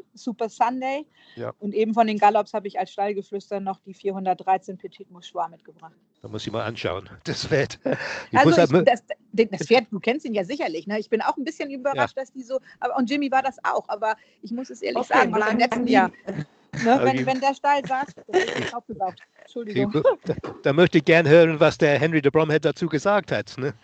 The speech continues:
Speaker 1: Nee,
Speaker 2: Ich
Speaker 1: zu, Henry hat zu mir über ihn nichts gesagt. Ich habe ihn aber auch
Speaker 2: Ach
Speaker 1: nicht
Speaker 2: so.
Speaker 1: spezifisch nach ihm gefragt. Also das hat der, sein Headlet zu, zu Jimmy gesagt.
Speaker 2: Okay.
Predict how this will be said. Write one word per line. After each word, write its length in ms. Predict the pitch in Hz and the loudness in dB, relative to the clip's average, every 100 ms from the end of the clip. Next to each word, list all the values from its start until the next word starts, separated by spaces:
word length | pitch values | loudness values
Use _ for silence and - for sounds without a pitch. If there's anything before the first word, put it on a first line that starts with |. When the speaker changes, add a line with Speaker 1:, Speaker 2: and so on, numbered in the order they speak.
| - - | -16 0
Speaker 1:
Nee, 160 | 294 | 2
Speaker 2:
Ich 80 | 381 | 4
Speaker 1:
zu, 60 | 349 | 2
Henry 320 | 285 311 403 370 | 0 -2 -2 -2
hat 140 | 370 | -4
zu 100 | 370 | -8
mir 160 | 370 349 | -10 -6
über 180 | 330 | -4
ihn 140 | 320 320 | -6 -8
nichts 220 | 330 - | -12 -12
gesagt. 260 | 233 233 214 | -6 -4 -2
Ich 80 | |
habe 140 | 269 269 | -4 -4
ihn 80 | 269 | -4
aber 120 | 254 | -4
auch 40 | |
Speaker 2:
Ach 60 | 254 | -2
Speaker 1:
nicht 80 | 262 | -2
Speaker 2:
so. 60 | |
Speaker 1:
spezifisch 460 | 277 233 294 277 247 | -4 -6 -12 -12 -8
nach 100 | 254 | -6
ihm 160 | 254 | -6
gefragt. 460 | 247 233 - 247 202 | -10 -8 -2 -2 -2
Also 160 | 220 214 | -8 -10
das 140 | 240 | -8
hat 100 | 269 262 | -6 -2
der, 240 | 247 233 220 214 | -2 -2 -6 _
sein 320 | 240 240 240 | -10 -8 -6
Headlet 380 | 247 262 262 269 _ _ _ | -4 -4 -4 -6 _ _ _
zu, 140 | 262 196 _ | -20 -20 _
zu 100 | 262 | -14
Jimmy 260 | 262 240 | -8 -8
gesagt. 280 | 180 156 - _ _ _ _ _ | -8 -12 -16 _ _ _ _ _
Speaker 2:
Okay. 420 | 104 95 - 87 | -12 -12 -10 -12